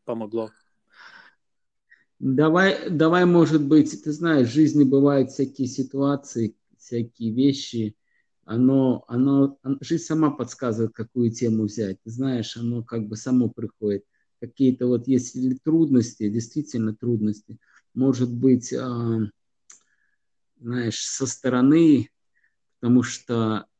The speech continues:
Speaker 2: трудно дать что-то правильно, особенно когда ты находишься под эмоциями какими-то. Вот. А со стороны человек может дать какой-то более трезвый, нормальный, а, ответ на какие-то вопросы или, а, какие-то темы.
Speaker 1: Да.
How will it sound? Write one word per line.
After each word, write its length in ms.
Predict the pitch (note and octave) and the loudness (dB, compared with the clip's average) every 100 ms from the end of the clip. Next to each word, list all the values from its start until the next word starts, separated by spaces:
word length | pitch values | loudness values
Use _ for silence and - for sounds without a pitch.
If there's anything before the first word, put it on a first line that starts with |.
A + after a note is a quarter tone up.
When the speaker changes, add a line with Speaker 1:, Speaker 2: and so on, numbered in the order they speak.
| _ - | _ -2
Speaker 2:
трудно 640 | C#3+ C#3+ C3 B2+ A#2 A2+ | 2 4 4 4 2 -2
дать 320 | B2 A2+ A#2 - | -6 -4 -4 -4
что-то 320 | - A2+ G#2+ | -10 -8 -10
правильно, 560 | - C#3 C#3+ C3+ A#2+ | -4 0 2 2 2
особенно 440 | A2 - B2 A#2 G#2+ | -2 -4 -2 -2 -4
когда 260 | - A2 | -6 -6
ты 100 | G#2+ | -4
находишься 600 | A2+ G#2+ - A#2 G#2+ - | -2 -4 -4 -8 -8 -10
под 240 | A2+ A2 G#2 | -8 -6 0
эмоциями 640 | A2 G#2 G2+ - A2 G#2 | 2 2 -2 -6 -4 -4
какими-то. 640 | G2+ F#2+ - G2 G2 F#2+ G#2+ _ _ _ _ | -6 -12 -6 -6 -6 -10 -20 _ _ _ _
Вот. 520 | A2 G#2+ G#2+ G#2 G#2 | -8 -4 -2 -4 -8
А 40 | G#2+ | -12
со 140 | - | -14
стороны 480 | A2 - A2+ A#2+ C3+ | -14 -8 -2 2 2
человек 460 | C3 A#2+ A2+ A2+ A2+ | 0 -2 0 0 0
может 320 | G#2+ G#2 G#2 | -4 -2 -4
дать 180 | G2+ - | -8 -10
какой-то 380 | G2+ G#2+ - | -18 -14 -12
более 540 | G2+ G#2+ G2+ G2+ G2 G2 _ | -6 -2 -2 -2 -6 -8 _
трезвый, 600 | G#2+ A2 G#2 G2 G2 G2 - | 0 0 0 -4 -4 -6 -8
нормальный, 880 | F#2+ F#2 G2 G2 G2 G2 F#2+ F#2 E2+ | -8 -6 -4 -4 -2 -4 -4 -8 -12
а, 60 | F#2+ F#2+ F#2 F2+ - _ _ - | -14 -12 -12 -14 -20 _ _ -12
ответ 400 | G2 G#2 A2 G#2+ | -10 -4 -4 -4
на 80 | G2 | -10
какие-то 540 | F#2 - G#2 F#2+ F#2 | -12 -12 -8 -8 -8
вопросы 640 | F#2+ - A2+ A#2 A#2 - | -12 -10 -6 -6 -6 -12
или, 420 | G2 F#2+ F#2+ F#2+ F2+ _ _ _ _ _ - | -12 -10 -12 -14 -16 _ _ _ _ _ -18
а, 60 | F#2 F#2+ - | -16 -16 -16
какие-то 420 | G2 - G2+ G2+ | -16 -6 -6 -6
темы. 460 | F#2 - F#2 E2+ E2 | -10 -6 -4 -4 -8
Speaker 1:
Да. 200 | B2+ C#3+ | -14 -16